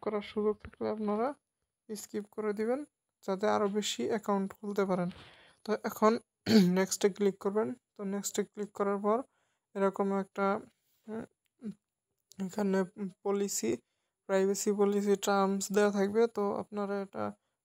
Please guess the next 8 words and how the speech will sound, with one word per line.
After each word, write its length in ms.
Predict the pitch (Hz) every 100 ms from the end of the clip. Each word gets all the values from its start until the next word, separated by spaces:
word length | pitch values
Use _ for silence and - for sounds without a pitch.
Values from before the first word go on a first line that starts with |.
| _
পড়লে 240 | 208 202 208
পড়তে 300 | 208 208 -
পারেন, 220 | 208 254
নাহলে 460 | 262 220 202 196 196 190 -
এগ্রি 320 | 220 185 196
করে 260 | 190 196
দিবেন। 300 | 196 202 226 262 - _ _ _ _ _ _ _ _ _ _ _ _ _ _ _ _ _ _ _ _ _ _ _ _ _ _ 247 202
তারপর 300 | 208 208